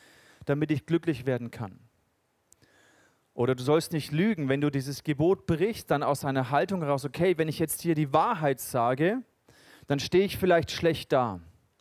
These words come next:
Und in dem Moment ist mir mein eigener Ruf und mein Image vielleicht wichtiger, als zu sagen, „Gott, alles, was ich bin, habe ich von dir.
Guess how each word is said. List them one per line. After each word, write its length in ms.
Und 120
in 80
dem 140
Moment 260
ist 160
mir 100
mein 220
eigener 480
Ruf 320
und 100
mein 200
Image 360
vielleicht 340
wichtiger, 580
als 180
zu 60
sagen, 400
„Gott, 300
alles, 320
was 160
ich 180
bin, 380
habe 140
ich 100
von 220
dir. 240